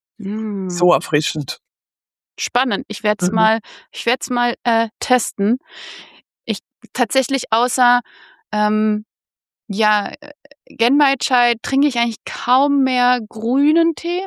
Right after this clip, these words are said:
Speaker 1: außer Matcha. Ähm, wobei ich jetzt tatsächlich die letzten zwei Jahre fast gar kein Matcha getrunken hab, wo ich halt davor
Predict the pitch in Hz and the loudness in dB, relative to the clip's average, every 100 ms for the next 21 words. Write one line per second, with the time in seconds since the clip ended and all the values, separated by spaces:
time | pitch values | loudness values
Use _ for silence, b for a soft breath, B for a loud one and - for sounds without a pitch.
0 | 349 - 208 - 202 196 196 220 - - | -8 -2 0 2 0 2 0 0 0 2
1 | 349 381 B B B B B B _ _ | 2 0 B B B B B B _ _
2 | 226 226 226 220 214 220 240 - 220 233 | 2 4 4 2 2 0 0 0 2 2
3 | 240 233 240 247 220 240 220 214 226 220 | 2 -2 -2 -4 -2 0 2 2 0 -2
4 | 214 190 208 240 - 269 262 - 269 247 | -6 -2 0 0 0 2 2 2 0 0
5 | - 262 277 262 - 214 208 202 202 202 | 0 0 0 -2 0 0 2 0 0 -2
6 | - 208 | 2 0